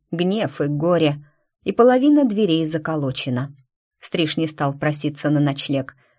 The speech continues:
Уселся на бревно с краю пыльной деревенской площади. Молча расчехлил гитару и также молча заиграл.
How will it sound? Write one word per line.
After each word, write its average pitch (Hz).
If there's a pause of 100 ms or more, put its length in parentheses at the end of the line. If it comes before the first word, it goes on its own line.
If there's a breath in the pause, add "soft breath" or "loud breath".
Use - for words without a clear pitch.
(120)
Уселся 277
на 151
бревно 156
с -
краю 151
пыльной 160
деревенской 147
площади. 147 (380)
Молча 156
расчехлил 147
гитару 214 (420 soft breath)
и 196
также 220
молча 170
заиграл. 143